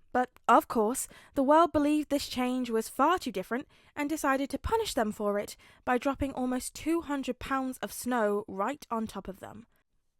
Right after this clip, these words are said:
Well, it was less the world's fault and more a child with a weather quirk having a meltdown, but it was an issue.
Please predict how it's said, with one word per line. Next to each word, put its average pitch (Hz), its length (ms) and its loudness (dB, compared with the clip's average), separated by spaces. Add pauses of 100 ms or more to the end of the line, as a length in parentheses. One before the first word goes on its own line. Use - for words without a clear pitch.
(120)
Well, 208 340 4 (420)
it 311 200 2
was 269 180 2
less 247 300 4
the 226 120 2
world's 202 380 2
fault 208 400 -2
and 190 380 -2
more 220 260 0
a 208 40 -2
child 190 380 -2
with 202 120 -4
a 196 60 -2
weather 262 180 0
quirk 196 380 -4
having 196 280 -6
a - 20 -2
meltdown, 190 600 -2
but - 140 -8 (500)
it 269 160 0
was 269 320 2
an 240 160 2
issue. 233 300 -4